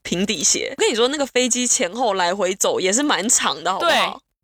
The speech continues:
Speaker 2: 我以前有一个苹果的手表，
Speaker 1: 嗯。
Speaker 2: 然后我有一天，就是光那一天哦，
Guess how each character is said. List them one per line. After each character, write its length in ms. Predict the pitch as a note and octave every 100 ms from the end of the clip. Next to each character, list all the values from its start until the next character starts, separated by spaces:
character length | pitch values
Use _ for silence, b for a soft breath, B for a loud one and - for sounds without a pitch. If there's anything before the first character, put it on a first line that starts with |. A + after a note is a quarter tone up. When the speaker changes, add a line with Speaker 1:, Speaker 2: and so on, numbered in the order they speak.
| _
Speaker 2:
我 120 | D#4
以 140 | E4+ A#3
前 200 | A3+ A#3+
有 160 | A#3+
一 60 | E3+
个 400 | F#3 B3 - -
苹 200 | - F#3+
果 200 | G3+ D3+
的 240 | C#3+ C#3+ C#3
手 220 | D#3+ E3
表， 300 | E3 - _ _ _ -
Speaker 1:
嗯。 240 | F#3 - -
Speaker 2:
然 100 | -
后 120 | B3 D#4
我 120 | C4
有 160 | A#3
一 80 | D3
天， 340 | G3+ A#3 G#3+ A3+
就 120 | F4
是 140 | E4+
光 220 | A#3+ B3+ B3+
那 140 | B3+
一 80 | F#3
天 280 | - G3+ F3+
哦， 220 | E3+ F#3